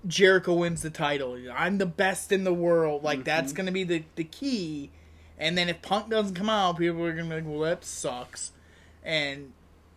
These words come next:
Speaker 1: I just, I feel like that guy's presence is, is going to be looming large over the entire weekend.
Speaker 2: Mm-hmm.
Speaker 1: But it's not, yeah, it's not gonna take away,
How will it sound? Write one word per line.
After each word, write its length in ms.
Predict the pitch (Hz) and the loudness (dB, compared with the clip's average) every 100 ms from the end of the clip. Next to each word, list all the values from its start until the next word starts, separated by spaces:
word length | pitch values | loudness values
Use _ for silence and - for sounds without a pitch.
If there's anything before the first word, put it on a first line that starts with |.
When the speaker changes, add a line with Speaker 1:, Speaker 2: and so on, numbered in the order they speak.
| - - - - - - | -20 -20 -20 -20 -10 0
Speaker 1:
I 120 | - | 2
just, 160 | 196 175 | 2 0
I 120 | 175 | -2
feel 180 | 190 196 | 2 4
like 160 | 180 | 4
that 220 | 160 165 | 2 0
guy's 360 | 165 156 151 143 | 0 2 2 0
presence 500 | - 160 143 131 127 | -2 0 0 -6 -14
is, 180 | 135 143 | -14 -10
is 240 | 151 156 | -6 -6
going 240 | 156 175 165 | -2 -2 -2
to 120 | 170 | -6
be 320 | 160 160 147 - - - | -6 -6 -6 -10 -20 -14
looming 480 | 170 208 220 208 190 | -4 0 2 2 0
large 420 | 175 165 156 151 | 2 4 4 0
over 180 | 147 143 | -6 -6
the 100 | 143 | -8
entire 380 | 139 - 135 127 | -10 -6 -6 -6
weekend. 640 | 127 123 123 - - - - - - - - | -12 -16 -20 -20 -20 -20 -20 -20 -20 -20 -10
Speaker 2:
Mm-hmm. 140 | 113 | -2
Speaker 1:
But 100 | 175 | 0
it's 120 | 180 185 | 2 2
not, 240 | 208 208 | 2 2
yeah, 200 | 202 123 - | 0 0 -4
it's 220 | 170 170 | -4 0
not 120 | 262 | 2
gonna 120 | 240 | 2
take 280 | 185 202 180 | 0 0 0
away, 240 | 156 165 | 2 0